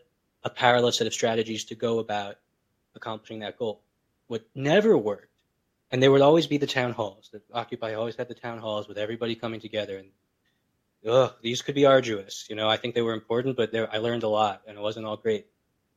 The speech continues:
And the town halls would kind of get caught up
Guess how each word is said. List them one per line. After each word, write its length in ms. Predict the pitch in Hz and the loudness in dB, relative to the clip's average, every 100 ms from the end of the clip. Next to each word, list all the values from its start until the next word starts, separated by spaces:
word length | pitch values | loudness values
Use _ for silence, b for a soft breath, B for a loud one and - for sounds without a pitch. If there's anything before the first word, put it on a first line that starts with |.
| _ _ | _ _
And 320 | 139 120 110 - _ _ _ _ _ | -4 -4 -4 -10 _ _ _ _ _
the 160 | 127 123 | -4 -4
town 340 | - - 175 | -4 -4 -2
halls 300 | 190 185 180 | 0 2 2
would 80 | 131 | -2
kind 280 | - 160 165 | -6 -4 -4
of 80 | 147 _ _ _ _ _ _ | -6 _ _ _ _ _ _
get 140 | 120 - | -12 -10
caught 320 | - 156 139 | -2 0 2
up 380 | 156 147 113 | 2 2 -2